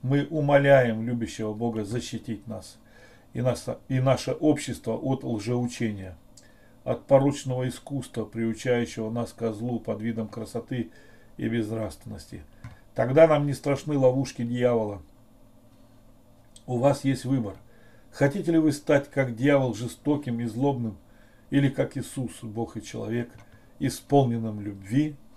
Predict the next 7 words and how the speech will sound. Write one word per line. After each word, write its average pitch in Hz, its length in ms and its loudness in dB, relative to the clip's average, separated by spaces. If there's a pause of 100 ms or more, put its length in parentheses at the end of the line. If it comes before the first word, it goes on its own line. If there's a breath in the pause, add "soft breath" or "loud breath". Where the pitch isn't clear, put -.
(200)
и 107 100 -10
мира? 101 460 -8 (2250 soft breath)
Подзаголовок: 147 720 8
«Фальшивый 175 580 4
сионизм 139 800 2 (160)
Мозеса 147 580 2
Гесса». 131 540 2